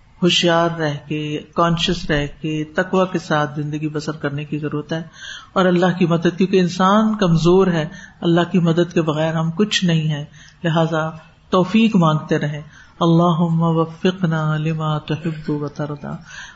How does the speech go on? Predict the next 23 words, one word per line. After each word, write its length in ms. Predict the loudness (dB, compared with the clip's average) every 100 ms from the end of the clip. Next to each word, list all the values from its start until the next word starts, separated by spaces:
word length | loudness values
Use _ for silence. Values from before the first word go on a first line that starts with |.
| -8
اور 180 | 0 0
پھر 280 | 2 2 2
آپ 300 | 2 0 0
کو 60 |
انشاءاللہ 500 | 0 0 2 0 2
وہ 200 | 2 2
اطمینان 460 | 2 2 2 4 2 0
قلب 200 | 0 2
نصیب 400 | 0 0 0 0
ہوگا 320 | 0 0 -4 -6 -16 -20 -20 -4
کہ 80 | 0
آپ 180 | 2 2
حیران 300 | 2 2 2
ہو 140 | 0
جائیں 280 | 0 -2 -2
گے۔ 120 | -4 -6 -10 -20 -20 -20 -20 _ -20 -4
اس 180 | -2 2
آیت 240 | 2 4 4
میں 100 | 4
ہم 80 |
دیکھتے 300 | 6 2 2
ہیں 220 | 2 2 0
کہ 300 | 0 0